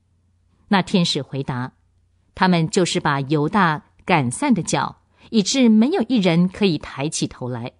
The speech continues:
但这些匠人要来惊吓列国，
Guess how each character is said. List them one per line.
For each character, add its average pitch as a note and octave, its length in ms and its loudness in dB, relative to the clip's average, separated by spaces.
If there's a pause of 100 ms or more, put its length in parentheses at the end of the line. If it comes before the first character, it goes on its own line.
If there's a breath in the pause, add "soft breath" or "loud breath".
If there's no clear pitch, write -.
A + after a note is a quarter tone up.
(640)
但 F3 220 2
这 F#3 100 2
些 E3 160 0
匠 D#3+ 300 0
人 C#3+ 300 -2
要 F3+ 120 0
来 C#3+ 140 -2
惊 F3+ 300 2
吓 E3+ 240 0
列 D3+ 180 2
国， C3 340 -6